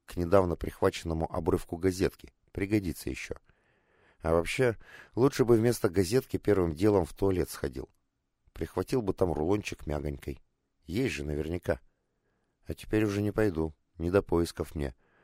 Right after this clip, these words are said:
Что-то не то вокруг происходит. Дискомфорт какой-то все сильнее давит.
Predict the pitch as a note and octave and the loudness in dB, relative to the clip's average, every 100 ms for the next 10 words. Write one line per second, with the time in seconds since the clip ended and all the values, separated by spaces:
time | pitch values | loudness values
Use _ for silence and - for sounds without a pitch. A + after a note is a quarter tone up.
0 | _ - - G2 - G#2 G2 D#2+ D2 D#2 | _ -20 -2 -2 0 -4 -2 -2 0 -2
1 | D2+ - - C#2+ - C#2 - _ _ _ | -4 -6 -6 -6 -4 -8 -8 _ _ _
2 | _ _ _ _ _ _ _ _ - D2+ | _ _ _ _ _ _ _ _ -10 -10
3 | - G2+ - G#2 - E2+ - F#2 D2+ - | -4 -4 0 0 0 -6 -2 -2 -2 -6
4 | - F#2 G2+ F#2 C2+ C#2+ D2+ - | -6 -4 -2 -2 -2 0 -2 -2